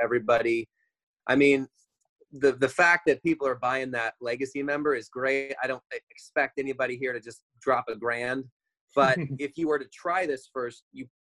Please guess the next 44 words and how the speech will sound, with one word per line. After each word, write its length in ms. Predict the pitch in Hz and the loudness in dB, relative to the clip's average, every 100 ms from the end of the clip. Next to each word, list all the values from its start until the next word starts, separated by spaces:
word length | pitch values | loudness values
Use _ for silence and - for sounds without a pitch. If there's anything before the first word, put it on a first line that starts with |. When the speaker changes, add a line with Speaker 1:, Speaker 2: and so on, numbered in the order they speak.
| _ - | _ -4
Speaker 1:
you 140 | 135 | -2
know, 100 | 107 | 0
and 100 | 117 | -2
you 120 | 120 | 0
like 220 | 123 120 | 2 2
the 60 | 110 | -2
product, 520 | - 151 135 110 _ | 2 4 4 0 _
it 140 | 135 135 | -8 -4
makes 240 | 139 - 143 | -4 -4 -2
Speaker 2:
Yeah. 120 | 139 | -2
Speaker 1:
sense, 340 | 92 - - - | -4 -16 -16 -6
right? 240 | 120 120 _ | -4 -4 _
'Cause 200 | 131 113 | -10 -8
you'd 180 | 127 127 | -10 -4
never 220 | 123 120 120 | -2 2 0
have 140 | 110 | 0
to 80 | 104 | -6
pay 180 | 123 104 | -2 -2
a 80 | |
subscription 560 | 104 _ 135 107 110 104 117 | -4 _ -2 -2 -2 -6 -4
ever. 300 | 95 85 - _ _ | -4 -6 -8 _ _
Speaker 2:
Yeah, 240 | 185 156 135 | 0 2 4
so 160 | 120 | 4
we're, 80 | 170 190 | 4 4
Speaker 1:
Um, 60 | |
Speaker 2:
we're 120 | 175 151 | 2 2
picking 280 | 214 208 240 | 2 4 4
up 100 | 214 | 2
on 140 | 147 | 2
this 180 | 135 - | 0 -4
as, 160 | 120 | -6
as 220 | 143 135 123 120 | -4 -4 -4 -2
we 140 | 120 | -2
get 140 | 147 | -2
the 80 | 147 | 0
device, 440 | 127 139 139 139 127 | 2 2 2 2 -4
and 60 | |
the 80 | 113 | -10
subscription 640 | - - - 170 - 131 | -12 -10 -4 -4 -4 -4
is 240 | 123 110 - - | -4 -6 -8 -6
to 440 | 131 117 113 127 127 | -4 -2 -2 -4 -6
updated 460 | 113 139 117 110 | -4 -2 -2 -4
moods, 340 | 110 107 90 - | -6 -8 -8 -10
right? 200 | 95 | -10